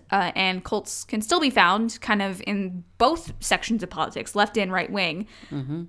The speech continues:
Speaker 1: I will call out the alt-right here because there are Nazis there. <laughs>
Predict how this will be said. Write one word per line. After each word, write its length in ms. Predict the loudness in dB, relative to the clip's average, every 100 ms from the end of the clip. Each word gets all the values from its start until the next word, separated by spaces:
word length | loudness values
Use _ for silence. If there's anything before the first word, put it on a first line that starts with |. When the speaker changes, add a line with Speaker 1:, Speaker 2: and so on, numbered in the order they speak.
| 4
Speaker 1:
I 120 | 4
will 220 | 4 2
call 240 | 0 0 2
out 200 | 2 0
the 100 | 0
alt-right 520 | 0 2 4 4 2
here 480 | 2 6 6 4 0 -20 -20 _
because 340 | -2 2 0 2
there 200 | 2 4
are 100 | 4
Nazis 600 | 6 6 4 2 2 -2
there. 360 | -4 0 2
<laughs> 60 | 4